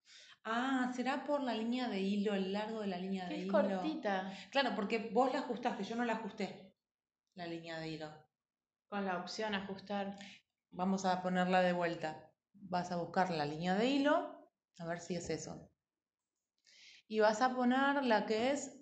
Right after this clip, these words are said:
Speaker 1: esta, definir la paralela, de abajo hacia arriba o de arriba hacia abajo, eso como vos quieras.
Speaker 2: Hice
Speaker 1: No lo
Speaker 2: mal, ¿no?
Speaker 1: hiciste.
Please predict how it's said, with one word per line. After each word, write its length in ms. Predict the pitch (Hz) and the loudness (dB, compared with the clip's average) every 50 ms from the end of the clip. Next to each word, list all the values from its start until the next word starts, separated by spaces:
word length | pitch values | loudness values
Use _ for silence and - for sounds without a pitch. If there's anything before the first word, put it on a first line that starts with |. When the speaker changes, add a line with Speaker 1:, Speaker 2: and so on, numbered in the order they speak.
| - _ - | -20 _ -14
Speaker 1:
esta, 400 | - 175 - - - - - 180 | -12 -12 -12 -12 -10 -8 -8 -6
definir 760 | 175 160 170 175 - 180 170 175 180 185 196 214 233 - - - - - _ | -4 -6 -6 -6 -6 -6 -4 -2 0 2 2 0 -2 -4 -8 -12 -18 -20 _
la 160 | - - - | -18 -18 -14
paralela, 640 | - - - 190 233 262 277 285 302 294 294 - - - | -12 -8 -6 -2 0 2 2 4 2 2 0 -4 -10 -10
de 160 | 196 180 185 | -6 -4 -4
abajo 460 | 175 175 180 196 208 208 208 - 202 | -2 0 2 2 2 0 0 -2 -2
hacia 200 | 190 190 - 175 | -2 -2 -2 -6
arriba 300 | 165 - 196 208 220 220 | -4 -2 0 0 2 2
o 40 | 202 | 0
de 100 | 175 165 | 0 -2
arriba 240 | 160 156 165 170 170 | -4 -6 -4 -6 -6
hacia 160 | 170 - 180 | -6 -6 -4
abajo, 300 | 185 208 220 196 - 185 | -2 -2 -4 -2 -4 -6
eso 220 | 160 - - - - | -8 -8 -12 -12 -12
como 180 | 156 156 165 180 | -10 -10 -8 -8
vos 120 | 190 - - | -10 -10 -6
quieras. 380 | - 302 302 302 302 294 - - - _ _ _ _ _ _ _ _ _ _ _ _ _ _ _ _ _ _ _ _ _ _ _ _ _ _ _ _ _ _ _ _ _ _ _ _ _ _ _ _ _ _ _ _ _ _ _ _ _ _ _ _ _ _ 220 220 220 214 - - | -4 -4 -2 -2 -4 -6 -8 -14 -20 _ _ _ _ _ _ _ _ _ _ _ _ _ _ _ _ _ _ _ _ _ _ _ _ _ _ _ _ _ _ _ _ _ _ _ _ _ _ _ _ _ _ _ _ _ _ _ _ _ _ _ _ _ _ -18 -16 -16 -16 -14 -10
Speaker 2:
Hice 200 | 208 196 - - | -10 -10 -8 -6
Speaker 1:
No 60 | - | -4
lo 40 | 180 | -4
Speaker 2:
mal, 80 | 175 180 | -2 0
¿no? 40 | 180 | -2
Speaker 1:
hiciste. 460 | 180 - 175 156 - - - - - | -2 -2 -4 -6 -8 -10 -14 -16 -16